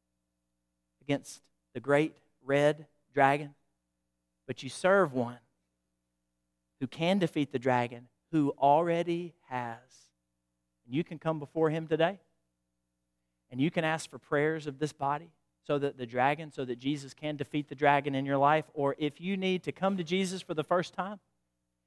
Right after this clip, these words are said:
confess his beautiful name and be baptized for the forgiveness of your sins, we sing this song for you. Or we have a couple elders who will be in the library after our assembly is over, and you can go back there and talk with them, pray with them.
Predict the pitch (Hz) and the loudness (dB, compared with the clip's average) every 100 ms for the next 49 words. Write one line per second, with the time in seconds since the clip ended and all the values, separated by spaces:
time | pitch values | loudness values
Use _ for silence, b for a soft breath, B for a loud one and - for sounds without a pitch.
0 | _ _ 147 135 190 202 - 185 165 - | _ _ -12 4 8 8 6 0 0 -10
1 | _ 175 196 - 175 175 190 175 135 135 | _ 0 0 -2 0 0 0 -2 0 2
2 | 120 143 170 - 165 160 - 143 131 - | 8 8 8 4 0 0 -4 -8 -8 -8
3 | 123 151 147 139 135 135 - 139 139 135 | 0 0 0 -10 -8 -8 -4 -4 -4 -10
4 | - _ _ - 143 - 190 202 180 175 | -20 _ _ 0 2 2 0 2 0 0
5 | - 160 160 156 151 135 123 123 160 160 | 0 0 0 -4 -4 -2 -2 4 8 8
6 | - b b _ 156 160 156 156 160 135 | 6 b b _ 4 6 6 2 2 4
7 | 139 160 180 190 - _ _ _ _ _ | 4 4 0 -10 -18 _ _ _ _ _
8 | _ _ _ _ 143 139 135 143 139 123 | _ _ _ _ -4 4 6 6 6 6
9 | 127 143 151 151 143 139 - 139 135 131 | 6 6 4 2 4 4 2 2 2 2
10 | - 147 143 143 139 _ _ _ _ 131 | -2 -6 -2 -2 -4 _ _ _ _ 0
11 | 135 139 165 143 139 151 151 147 147 151 | 6 4 4 0 0 -4 2 6 6 6
12 | 165 165 143 - 156 - 165 185 185 - | 4 0 0 4 4 4 -4 -8 -8 0
13 | 160 180 165 175 180 | 2 2 -4 -8 -10